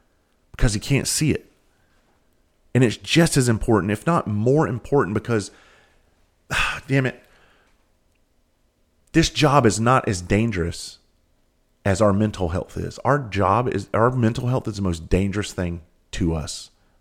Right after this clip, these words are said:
across the board. We're losing more to suicide than we are in the line of duty.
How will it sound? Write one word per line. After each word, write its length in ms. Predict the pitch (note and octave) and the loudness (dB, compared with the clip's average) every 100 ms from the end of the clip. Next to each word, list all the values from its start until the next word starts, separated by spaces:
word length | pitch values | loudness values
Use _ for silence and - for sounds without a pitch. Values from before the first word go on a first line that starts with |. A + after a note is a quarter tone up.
| _ _ | _ _
across 380 | - B2 B2 - | 2 4 4 2
the 80 | G2 | -2
board. 320 | E2+ - - _ _ _ _ _ _ _ _ _ _ _ _ _ _ _ _ _ _ - | -2 -4 -12 _ _ _ _ _ _ _ _ _ _ _ _ _ _ _ _ _ _ -4
We're 100 | A2 | 0
losing 340 | G2+ A#2 A#2+ A#2 | 4 6 6 4
more 320 | G#2 A2 B2+ | 4 4 2
to 140 | - | 0
suicide 580 | G#2+ A#2+ G#2 - F#2 E2+ | -4 0 0 0 0 0
than 120 | F2 | -2
we 80 | F2+ | -2
are 140 | F#2+ F#2+ | -2 -2
in 80 | |
the 80 | F#2 | -2
line 240 | F2 F2+ E2+ | -2 -2 -4
of 120 | E2+ | -6
duty. 380 | E2 E2 D#2+ | -8 -8 -12